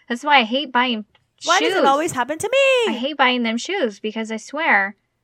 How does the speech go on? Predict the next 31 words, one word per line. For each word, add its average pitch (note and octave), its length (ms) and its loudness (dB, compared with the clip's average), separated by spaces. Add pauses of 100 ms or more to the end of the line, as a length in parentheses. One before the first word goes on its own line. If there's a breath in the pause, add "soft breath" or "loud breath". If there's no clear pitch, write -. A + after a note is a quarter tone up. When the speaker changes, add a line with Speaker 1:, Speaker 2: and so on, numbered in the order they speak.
(500)
Speaker 2:
Oh, A3 60 -2
Speaker 1:
they A3+ 120 2
Speaker 2:
I - 20 0
Speaker 1:
buy A3 160 2
a A#3 100 -4
Speaker 2:
know. A#3+ 60 -12
Speaker 1:
pair A#3 160 -2
of A3 80 -6
shoes A#3+ 460 -6
and A3 280 -6
within A3 320 -4
a A3 60 -4
few A3 200 -6
weeks B3+ 380 -6
they G#3+ 320 -6
have G#3+ 180 -12
grown A#3+ 220 -2
out D4 180 -2
of A#3+ 100 -2
them. G3+ 200 -2
And G3+ 80 -14
they're G#3 80 -8
like, G#3+ 160 -10
"Mom, C#4 440 -4 (340 soft breath)
this A4+ 80 -14
shoe A#4 300 2
is F4+ 100 0
too - 200 -8
Speaker 2:
Yeah. A#3+ 120 -8
Speaker 1:
tight. E4+ 300 0
It, B3+ 120 -8